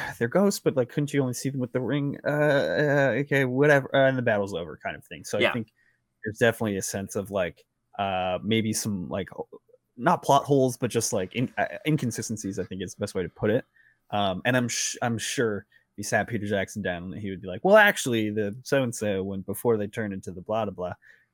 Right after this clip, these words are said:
Speaker 1: this is their form, this is whatever." So, like, I'll let it go kind of thing, but I definitely had a similar reaction where I was just like, "Ugh, okay, okay, sure." It's cool. It's,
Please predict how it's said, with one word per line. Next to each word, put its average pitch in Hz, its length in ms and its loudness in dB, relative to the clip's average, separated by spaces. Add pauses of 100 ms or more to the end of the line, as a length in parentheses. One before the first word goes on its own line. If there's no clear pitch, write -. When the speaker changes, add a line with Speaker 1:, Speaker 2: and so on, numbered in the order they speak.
(140)
Speaker 1:
this 123 220 0
is 98 240 -8
their 98 140 0
form, 113 400 4
this 101 200 -4
is 101 220 -12
whatever." 104 400 0
So, 117 260 2
like, 98 320 -2 (800)
I'll 123 160 6
let 120 140 8
it 92 120 0
go 101 240 0
kind 127 220 0
of 120 80 -2
thing, 131 240 -2
but 107 120 0
I 101 60 -2
definitely 110 240 -4
had 95 100 -6
a - 20 -10
similar 95 280 -8
reaction 85 380 -8
where 85 120 -12
I 87 40 -10
was 87 100 -14
just - 200 -12
like, 80 220 -12 (800)
"Ugh, 131 320 -2 (100)
okay, 92 400 -10 (260)
okay, 123 500 2
sure." 113 400 -4 (200)
It's 120 200 -4
cool. 170 380 4 (280)
It's, - 180 0